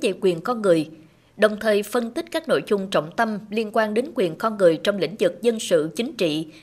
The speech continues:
kinh tế, xã hội, văn hóa và quyền của một số nhóm dễ bị tổn thương, những nỗ lực và thành tựu bảo đảm quyền con người trên các lĩnh vực, trong đó có công tác xóa đói giảm nghèo, chăm lo đời sống người dân, các đối tượng yếu thế. Ngoài ra, các báo cáo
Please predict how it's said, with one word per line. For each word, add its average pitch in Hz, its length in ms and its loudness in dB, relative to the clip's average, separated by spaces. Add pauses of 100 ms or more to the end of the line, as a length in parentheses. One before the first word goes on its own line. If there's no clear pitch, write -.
kinh 190 180 2
tế, 202 320 2
xã 156 80 0
hội, 160 340 2 (100)
văn 226 200 -2
hóa 240 280 -2 (100)
và 185 120 4 (100)
quyền 180 220 2
của 202 80 -2
một 208 220 0
số 240 180 -2
nhóm 254 280 -4
dễ 165 200 2
bị 185 140 -2
tổn 156 260 0
thương, 208 280 2 (400)
những 208 160 0
nỗ 220 120 2
lực 247 260 2
và 208 160 2
thành 190 160 -6
tựu 170 240 4
bảo 190 180 2
đảm 180 280 -2
quyền 185 200 0
con 233 200 -4
người 175 200 4
trên 202 220 -2
các 285 200 -8
lĩnh 165 200 0
vực, 175 180 6 (340)
trong 226 140 4
đó 233 200 0
có 269 160 2
công 233 240 -4
tác 285 180 0
xóa 254 200 0
đói 269 180 0
giảm 190 220 -2
nghèo, 180 260 6 (260)
chăm 262 140 0
lo 254 120 0
đời 190 160 6
sống 208 280 -2
người 165 220 2
dân, 202 260 0 (140)
các 226 100 -2
đối 277 160 0
tượng 180 200 -2
yếu 226 200 -2
thế. 226 280 0 (420)
Ngoài 220 140 4
ra, 240 180 4
các 269 200 -2
báo 302 100 0
cáo 302 140 0